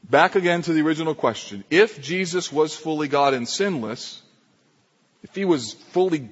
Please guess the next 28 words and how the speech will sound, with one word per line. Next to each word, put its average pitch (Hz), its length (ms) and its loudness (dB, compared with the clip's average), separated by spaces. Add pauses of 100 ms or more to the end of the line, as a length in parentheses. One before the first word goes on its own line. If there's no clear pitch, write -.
man 156 520 2
and 165 260 -4
fully 147 300 -2
God, 147 460 6
how 247 240 -2
was 233 120 -4
his 214 120 -8
temptation 170 500 -2
like 151 160 -6
mine? 120 260 -8 (1000)
And, 160 200 -8
and 180 100 0
I've 190 140 2
heard, 196 220 4 (680)
I've 107 100 -6 (200)
counseled 160 360 0
people 190 280 0
who've 147 340 -2
asked 170 260 0
me 190 60 0
that 185 160 0
question. 190 280 -2
I've 214 180 4
even 208 200 -2
thought 226 320 2
it - 120 -6 (760)
many 226 240 2
times. 135 560 -4